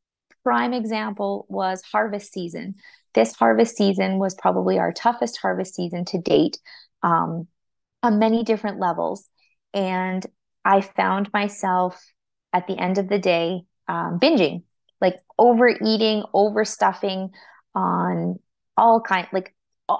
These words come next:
all kinds of food, nu-, nutrient dense food, all the way to not nutrient dense food, like, just the, the whole spectrum. Um, but just overeating in general at night.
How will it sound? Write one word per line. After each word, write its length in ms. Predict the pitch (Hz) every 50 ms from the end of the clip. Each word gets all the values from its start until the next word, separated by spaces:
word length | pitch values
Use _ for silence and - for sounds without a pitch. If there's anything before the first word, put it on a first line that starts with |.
| -
all 200 | - 262 262 262
kinds 280 | 262 - 214 196 190 180
of 80 | 175
food, 240 | _ - 135 - - _ _
nu-, 280 | 208 214 233 247 247 247
nutrient 680 | - 208 214 226 254 269 269 - - 254 247 240 220
dense 320 | - 233 233 226 220 - - _
food, 340 | 220 220 220 220 214 208 - -
all 240 | - 190 190 190 196
the 100 | 190 202
way 280 | 202 190 190 190 202 202 - - -
to 280 | 202 190 185 185 190
not 240 | 180 170 156 - -
nutrient 380 | 160 151 - - - - - -
dense 180 | - - -
food, 120 | - - -
like, 160 | - 180 180
just 240 | - 214 208 - _
the, 180 | - 214 196 214 _
the 80 | - 214
whole 240 | - - 247 240 233
spectrum. 560 | 233 - - - - - - - - 202 - _ _ _ _ - - _ _ -
Um, 400 | 180 175 165 160 165 175 180 180 _ _ _ _ _
but 160 | 220 214 208
just 260 | - 214 202 - - _ _ -
overeating 880 | 214 247 240 226 208 220 214 202 - - 208 202 202 196 196 196 190
in 180 | 196 196 185 180
general 380 | 170 170 165 170 170 170 165
at 160 | 165 165 - -
night. 320 | - - 57 - - -